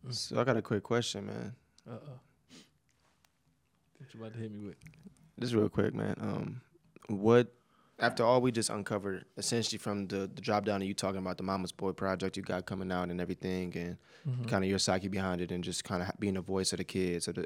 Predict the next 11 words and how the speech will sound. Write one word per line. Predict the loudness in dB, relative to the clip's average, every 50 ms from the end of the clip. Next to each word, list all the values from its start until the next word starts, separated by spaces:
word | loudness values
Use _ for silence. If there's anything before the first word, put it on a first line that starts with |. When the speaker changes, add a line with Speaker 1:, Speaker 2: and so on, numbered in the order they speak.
| -4
Speaker 1:
of | -4
the | -4 -2
young | -2 -2 -2 -2
boys | -2 -2 -2 -2 -2 -4 -6
right | -8 -8 -8
now, | -8 -8 -8 -8
right? | -6 -6 -6 -8 -10 -12 -20 -20 -20 -20 _ -20 _ _ _ _ _ _ _ -12
What | -8 -2 4 8 8 8 8 6 4 6
is | 6 6 8 8
it | 8 6 6 4 2 2
that | 4 4 6 6 4 2 0